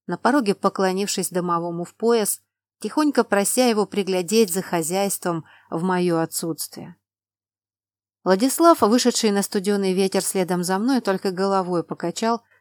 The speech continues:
наверняка считая подобные приговоры своего рода стариковскими бреднями. Пусть у некромантов свои правила, у лесных ведунов свои.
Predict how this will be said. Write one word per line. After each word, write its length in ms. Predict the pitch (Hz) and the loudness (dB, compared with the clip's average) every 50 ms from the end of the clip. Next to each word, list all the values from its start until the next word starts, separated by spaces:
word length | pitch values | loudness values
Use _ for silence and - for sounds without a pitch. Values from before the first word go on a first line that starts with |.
| _ _ - | _ _ -8
наверняка 560 | 226 226 202 196 185 185 180 170 - 196 196 | -4 -2 -2 0 0 -2 -2 0 0 0 0
считая 420 | - - - - - 190 185 180 170 | 0 -4 -6 -4 -2 -2 0 0 0
подобные 520 | - 180 175 180 180 165 170 175 175 165 | -2 -2 -2 -2 -2 -2 -2 -2 -4 -2
приговоры 520 | - 170 165 160 175 165 180 208 202 185 | -2 -4 -2 -2 0 0 0 0 0 0
своего 500 | 170 - - 190 190 185 185 180 180 180 | -2 -4 -4 -4 -2 -2 -2 -2 -2 -2
рода 240 | 180 208 226 185 180 | 0 -2 -2 -2 -4
стариковскими 800 | 170 - - 180 185 180 - - 165 160 - - - 165 175 170 | -4 -4 -4 -4 -4 -4 -4 -6 -6 -6 -6 -8 -6 -6 -6 -6
бреднями. 600 | 156 160 175 160 147 147 151 - - - 156 _ _ _ _ _ _ _ - | -4 -4 -4 -4 -4 -6 -10 -14 -16 -18 -20 _ _ _ _ _ _ _ -6
Пусть 400 | 320 311 277 - - - - - _ _ - - | -6 -6 -6 -6 -10 -14 -18 -20 _ _ -10 -8
у 40 | |
некромантов 720 | 254 196 160 - 170 165 165 170 175 185 180 175 - 165 | -8 -8 -6 -6 -6 -6 -4 -4 -4 -4 -4 -6 -8 -8
свои 340 | - - 165 160 185 247 285 | -8 -6 -6 -4 -2 -2 -2
правила, 580 | 285 - 240 233 233 226 220 214 214 202 202 - _ _ _ _ _ _ _ - | -2 -2 -2 -2 -2 -4 -6 -8 -8 -10 -10 -12 _ _ _ _ _ _ _ -4
у 100 | 302 254 | -4 -2
лесных 480 | 196 180 170 - - 175 180 - - | -2 -4 -6 -6 -8 -8 -8 -10 -8
ведунов 600 | 175 175 175 160 160 165 160 156 151 147 - - - | -8 -10 -8 -8 -8 -8 -8 -8 -10 -12 -14 -18 -16
свои. 540 | - - - - 165 147 160 147 147 - | -14 -12 -10 -8 -8 -8 -8 -8 -10 -12